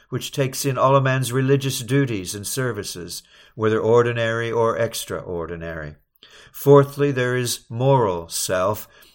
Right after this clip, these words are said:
which includes a freedom from gross, heinous, enormous wickednesses, and a fair, sweet, harmless behavior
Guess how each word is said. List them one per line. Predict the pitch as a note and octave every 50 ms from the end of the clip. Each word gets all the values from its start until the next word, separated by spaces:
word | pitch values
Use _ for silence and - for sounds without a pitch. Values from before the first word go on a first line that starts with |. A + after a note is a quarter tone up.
| _ -
which | A#2+ A2 - B2+
includes | A#2+ A#2 - - C3 C#3 C3+ C3+ C#3
a | C3
freedom | C3+ - - C#3+ C#3+ C3+ C#3+ C#3 C#3+
from | C3+ - - C#3 C3+ C3 A2+ -
gross, | - B2 B2+ B2+ C3+ C3+ C3+ - -
heinous, | - - B2 B2+ B2 B2 A#2+ B2 - - - - _ - _ _
enormous | - C3+ B2 A2+ A2+ A#2 A#2+ A#2+ A2+ A#2 A#2 - - -
wickednesses, | G2+ G2+ A2 G#2+ - A2 G2 E2+ F#2+ F#2+ - - G2 G2 F#2+ - - _ _ _ - _ _
and | - B2 A2+
a | A2+ G#2+
fair, | - - C3 B2+ C3 C3 C3 C3+ C3+
sweet, | - - - - A#2+ C3+ C3 C3 C3 -
harmless | - - C3 B2+ B2 B2+ B2 B2 B2 B2 - -
behavior | - B2 A#2 A2 G2 B2+ C3 C3 B2+ A2+ G2+ G2 F#2+ G2 G2 F#2+ -